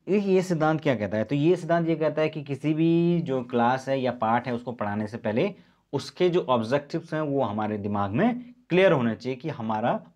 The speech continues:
ऑब्जेक्टिव क्या है इस क्लास को पढ़ाने का। तो ये है, और यही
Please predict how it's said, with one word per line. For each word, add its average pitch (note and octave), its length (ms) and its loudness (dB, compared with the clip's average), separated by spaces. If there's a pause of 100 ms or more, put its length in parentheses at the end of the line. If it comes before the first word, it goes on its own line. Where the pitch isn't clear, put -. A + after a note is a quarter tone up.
ऑब्जेक्टिव A2 560 -4
क्या D3+ 140 4
है D3 240 2
इस C3+ 240 -8
क्लास G#2 300 -6
को F3 120 -6
पढ़ाने F#2 380 -4
का। - 320 -20 (460)
तो D3+ 80 2
ये E3+ 220 4
है, E3+ 220 4
और C#3+ 240 2
यही C#3+ 440 0